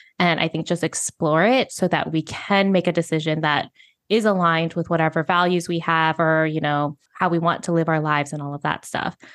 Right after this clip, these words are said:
Um, before I would just, like, ignore <laughs> face reaction and was like, "No, let me try." And it always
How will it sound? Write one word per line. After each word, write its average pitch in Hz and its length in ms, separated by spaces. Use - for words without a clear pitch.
Um, 165 500
before 185 420
I 156 200
would 165 160
just, 165 180
like, 151 360
ignore 160 720
<laughs> 214 440
face 165 280
reaction 160 760
and 180 160
was 147 160
like, 113 280
"No, 254 800
let 269 180
me 285 180
try." 190 580
And 247 280
it 294 260
always 381 520